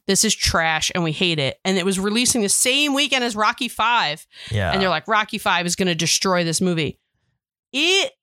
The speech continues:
Speaker 1: grossed seventeen million its first weekend, which back then is nutso.
Speaker 2: <laughs>
Speaker 1: And it wa-, it ended up being number one for fourteen freaking
Speaker 2: Yeah.
Speaker 1: weeks in a row.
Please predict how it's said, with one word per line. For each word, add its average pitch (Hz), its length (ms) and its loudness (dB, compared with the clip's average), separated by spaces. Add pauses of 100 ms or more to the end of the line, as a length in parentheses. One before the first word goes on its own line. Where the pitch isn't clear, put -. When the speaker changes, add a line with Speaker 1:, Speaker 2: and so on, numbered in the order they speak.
(400)
Speaker 1:
grossed 294 300 2
seventeen 262 720 0
million 220 380 2
its 190 140 -4
first 202 300 -2
weekend, 180 300 0
which 170 160 -4
back 180 220 0
then 180 200 0
is 165 160 -2 (140)
nutso. 190 760 2 (260)
Speaker 2:
<laughs> - 260 -6
Speaker 1:
And 285 420 2 (200)
it 466 180 0
wa-, 269 120 0
it 247 280 0
ended 330 220 2
up 285 160 -2
being 381 240 2
number 339 260 0
one 339 180 2
for 285 200 -2
fourteen 330 640 0
freaking 294 580 0
Speaker 2:
Yeah. - 80 2
Speaker 1:
weeks - 260 2
in 269 120 2
a 233 60 0
row. 214 520 0